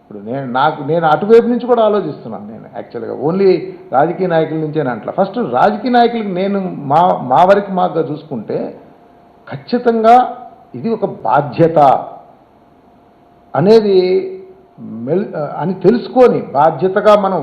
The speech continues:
ఒక, మనం వస్తున్నటువంటి ఒక, తీసుకుంటున్న ఒక పొజిషను బాధ్యతతో కూడినది, కష్టతరమైనది, ఖర్చుతో కూడుకున్నది, త్యాగంతో కూడుకున్నది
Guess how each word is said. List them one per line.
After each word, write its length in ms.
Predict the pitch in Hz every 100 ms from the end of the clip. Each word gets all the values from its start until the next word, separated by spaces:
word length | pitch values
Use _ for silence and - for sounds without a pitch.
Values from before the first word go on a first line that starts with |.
| 131
ఒక, 100 | 147 - 123
మనం 180 | 127 120
వస్తున్నటువంటి 540 | - 214 208 208 196
ఒక, 140 | 156 - - - -
తీసుకుంటున్న 460 | 202 - 240 214 220
ఒక 240 | 185 180
పొజిషను 500 | 139 220 220 202 156 240 - - - _ - 110
బాధ్యతతో 680 | 143 180 160 214 214 214 196
కూడినది, 540 | 180 175 170 160 156 107 - - - _ _ _ _ _ _ _ _ _ _
కష్టతరమైనది, 1040 | 165 - - 254 233 220 208 196 185 175 151 113 - - - _ _ _ _ _ _ _ _ _ _ _ _ _ _ _ _ _ _ _ -
ఖర్చుతో 480 | 208 - 262 262 254
కూడుకున్నది, 1000 | 254 240 233 226 220 202 180 123 - - - _ _ _ _ _ _ _ _ _ _ _ _ _ _ _ -
త్యాగంతో 580 | 139 170 185 196 190
కూడుకున్నది 800 | 165 156 147 143 127 107 104 -